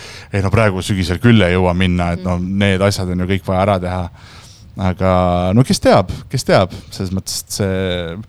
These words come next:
Speaker 1: mida aega rohkem edasi läheb, seda rohkem ma võib-olla mõtlen selle peale. No jään vanemaks ka ikkagi,
Speaker 2: Mhm.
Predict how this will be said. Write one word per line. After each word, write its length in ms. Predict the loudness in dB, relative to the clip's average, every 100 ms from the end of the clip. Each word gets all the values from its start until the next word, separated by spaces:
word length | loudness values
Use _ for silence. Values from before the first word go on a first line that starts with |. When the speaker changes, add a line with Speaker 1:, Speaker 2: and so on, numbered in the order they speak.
| -18 -10 0
Speaker 1:
mida 180 | 4 6
aega 180 | 6 4
rohkem 280 | 2 2 2
edasi 240 | 2 2
läheb, 240 | -2 -2 -4
seda 840 | -6 -2 -2 -2 -2 -2 -2 -4 -8 -20 -20 -4
rohkem 300 | 2 2 4
ma 80 | 2
võib-olla 240 | 2 4 6
mõtlen 380 | 4 2 -2
selle 200 | 0 -2
peale. 440 | 0 2 2 2 -2 -6 -20 -10
No 140 | -6 -2
jään 200 | -2 0
vanemaks 500 | 0 2 0 -4 -2
ka 100 | -2
ikkagi, 400 | -2 -4 -6 -6
Speaker 2:
Mhm. 340 | -14 -16 -16